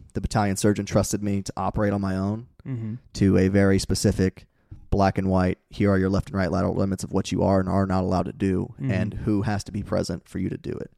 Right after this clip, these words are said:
Speaker 1: So, you know, like, even, like, toenail removals, we used to just, you know, run those down in the barracks even,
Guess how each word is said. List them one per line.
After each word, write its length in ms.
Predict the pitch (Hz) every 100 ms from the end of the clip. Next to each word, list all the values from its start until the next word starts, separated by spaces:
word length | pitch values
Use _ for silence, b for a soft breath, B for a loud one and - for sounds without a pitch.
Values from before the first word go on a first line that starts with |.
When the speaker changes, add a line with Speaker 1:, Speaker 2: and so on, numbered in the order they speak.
| _ _ _ _ _ _ _ _ _ _
Speaker 1:
So, 120 | - 110
you 100 | 101
know, 140 | 95
like, 180 | 92 117
even, 300 | 110 101 101
like, 260 | 95 90 - _ -
toenail 220 | 113 95
removals, 340 | 92 85 85
we 100 | 90
used 120 | 98
to 60 | -
just, 240 | 90 - - _
you 100 | 104
know, 120 | 95 90
run 260 | 101 98
those 200 | 95 98
down 460 | 92 95 92 95 98 - _ -
in 100 | 107
the 80 | 101
barracks 420 | 95 101 87 -
even, 280 | 78 104